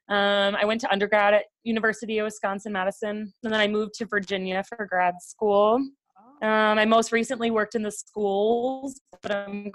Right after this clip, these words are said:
Speaker 1: currently just doing Speechy Musings full-time this school year. So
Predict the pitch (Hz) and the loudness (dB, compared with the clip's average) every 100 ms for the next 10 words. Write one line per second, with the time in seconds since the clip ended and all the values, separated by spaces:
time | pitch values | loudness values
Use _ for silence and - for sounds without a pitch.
0 | - - 196 202 208 196 208 - 196 196 | -10 -6 -6 -6 -8 -8 -10 -6 -6 -8
1 | - 196 208 190 185 190 190 - 175 180 | -10 -10 -8 -6 -6 -8 -10 -10 -6 -6
2 | - 185 180 180 180 170 - - 185 185 | -4 -2 -2 -4 -6 -8 -10 -10 -6 -4
3 | 170 160 165 - 175 165 | -4 -8 -12 -6 -4 -4